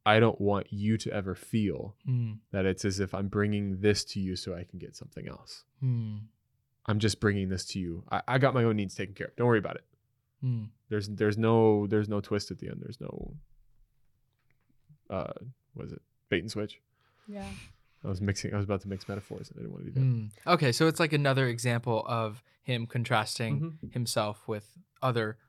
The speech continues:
Speaker 1: Yeah.
Speaker 2: local, local street preachers or
Speaker 1: Yeah.
Speaker 2: whatever, and being like,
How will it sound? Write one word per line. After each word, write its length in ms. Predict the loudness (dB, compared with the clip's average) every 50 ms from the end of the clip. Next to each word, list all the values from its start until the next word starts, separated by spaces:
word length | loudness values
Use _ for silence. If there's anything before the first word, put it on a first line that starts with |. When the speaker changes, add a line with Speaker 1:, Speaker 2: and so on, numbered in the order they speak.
| _ _
Speaker 1:
Yeah. 100 | -14 -14 -14 _ _ _ _ _ -6
Speaker 2:
local, 640 | -4 -2 -2 -2 -2 -2 -2 -2 -2 -4 -6 -8 -12 -16 -12
local 280 | -10 -10 -10 -10 -12 -14 -16 _ -14
street 300 | -12 -10 -6 -6 -6 -6
preachers 480 | -6 -8 -8 -6 -6 -6 -6 -6 -10 -8 -4
or 80 | -2 0
Speaker 1:
Yeah. 80 | 0
Speaker 2:
whatever, 500 | 0 -2 -2 -2 -2 -2 -2 -4 -4 -6 -10 _ _ _ _ _ _ -8
and 560 | -6 -4 -4 -4 -4 -6 -6 -8 -10 -12 -8
being 320 | -6 -4 -4 -4 -4 -4 -4
like, 380 | -6 -6 -8 -10 -12 -16 _